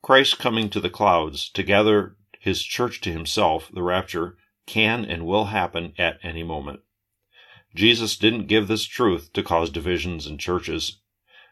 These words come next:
Jesus didn't put this in the Bible so it could be ignored or be treated as unimportant. No, Jesus gave this truth to encourage godly living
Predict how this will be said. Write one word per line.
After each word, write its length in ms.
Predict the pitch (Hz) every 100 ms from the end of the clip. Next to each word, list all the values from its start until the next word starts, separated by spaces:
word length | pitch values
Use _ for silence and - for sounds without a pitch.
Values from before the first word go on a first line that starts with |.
| -
Jesus 540 | 90 101 82 92 - -
didn't 300 | 87 113 110
put 220 | - 117
this 180 | - 101
in 60 | 101
the 80 | 85
Bible 480 | 98 127 92 76 _ _
so 180 | - 113
it 120 | 98
could 120 | 117
be 120 | 104 98
ignored 560 | 82 92 123 104 - - _
or 140 | - 92
be 100 | 98
treated 500 | - 117 117 101 -
as 280 | 90 90
unimportant. 680 | 82 87 78 92 101 85 76 _ _ _ _ _ _
No, 300 | 92 104 107 - _ _ -
Jesus 460 | 98 143 151 -
gave 300 | - 107 110
this 160 | 107 107
truth 420 | - 98 82 76 -
to 180 | 98 87
encourage 580 | 85 - 120 117 98
godly 360 | - 90 101 104
living 420 | 90 87 76 78